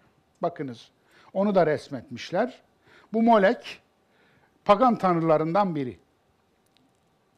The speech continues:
İşte ona kurban sunma törenleri var burada. İlk çocuğu kurban etme geleneği geçmiş kavimlerin birçoğunda var. Mayalarda da var. Etüsklerde var,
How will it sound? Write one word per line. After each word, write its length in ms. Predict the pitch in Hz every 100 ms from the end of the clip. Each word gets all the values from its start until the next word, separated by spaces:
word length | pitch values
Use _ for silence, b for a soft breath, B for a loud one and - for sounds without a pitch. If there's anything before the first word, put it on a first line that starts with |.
| _ -
İşte 220 | - 214
ona 240 | 214 247
kurban 360 | - 202 254 220
sunma 360 | - 151 135
törenleri 580 | 123 123 123 120 117 113
var 220 | 110 107
burada. 280 | 104 107 139 - _ _ b b b b b
İlk 300 | 220 233 - - - _
çocuğu 500 | - 160 135 160 156
kurban 520 | - 165 147 175 202
etme 580 | 147 127 - 139 175 285 - _ _ -
geleneği 800 | 123 156 151 151 151 175 285 294 _ _ _ _ _ 143
geçmiş 480 | 180 180 269 330
kavimlerin 720 | - 170 165 160 160 175 180 175
birçoğunda 520 | - 131 117 104 85 85
var. 160 | - - - b b b -
Mayalarda 800 | 131 208 247 190 139 120 101
da 60 | 95
var. 240 | - - - _ _ _ _ _ _ _ _ _ _ _ _ _ _ _ _ _ _ _ _ _ _ _ _
Etüsklerde 720 | 170 - 170 - 151 127 107
var, 180 | 92